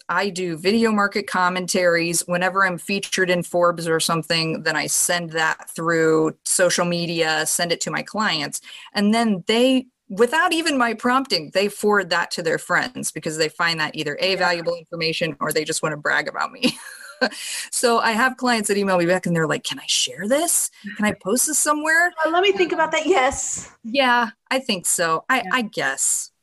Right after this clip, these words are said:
Speaker 1: You know, so that's where the referrals really kick in, 'cause they're sharing that content. It's a lot easier for them to share content than for them to sit around the Thanksgiving table and saying, "Hey, let me tell you about Victoria Bogner."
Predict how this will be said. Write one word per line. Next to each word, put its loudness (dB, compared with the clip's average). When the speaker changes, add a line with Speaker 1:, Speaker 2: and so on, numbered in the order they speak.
Speaker 1:
You -2
know, 0
so 0
that's 0
where 4
the -2
referrals 2
really 0
kick -4
in, 0
'cause -6
they're 2
sharing 0
that -2
content. -2
It's 0
a 2
lot 2
easier 0
for -4
them 0
to 4
share 2
content 0
than -2
for 0
them 0
to -4
sit 2
around 2
the -6
Thanksgiving -2
table 0
and -2
saying, -2
"Hey, 4
let 0
me -4
tell 2
you 6
about 0
Victoria 2
Bogner." 2